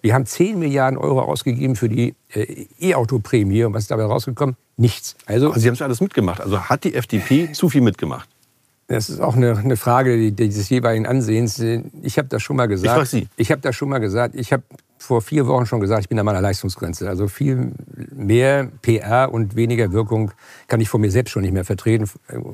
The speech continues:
Speaker 1: ungeachtet von, von, von meinem sozialen Umfeld. Also wir hätten auch schon vier Wochen früher die Sache beenden können, dann hätten wir das Problem nicht, dass Weihnachten im Spiel gewesen wäre.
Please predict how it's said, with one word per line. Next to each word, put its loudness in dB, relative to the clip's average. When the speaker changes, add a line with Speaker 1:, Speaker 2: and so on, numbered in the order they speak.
Speaker 1:
ungeachtet 0
von, -2
von, -6
von -6
meinem 0
sozialen -2
Umfeld. -2
Also 2
wir 4
hätten 2
auch -2
schon -2
vier 2
Wochen 0
früher 2
die -2
Sache -2
beenden -4
können, 0
dann 0
hätten 0
wir 2
das -2
Problem 2
nicht, 0
dass -6
Weihnachten 0
im -4
Spiel -2
gewesen 0
wäre. 0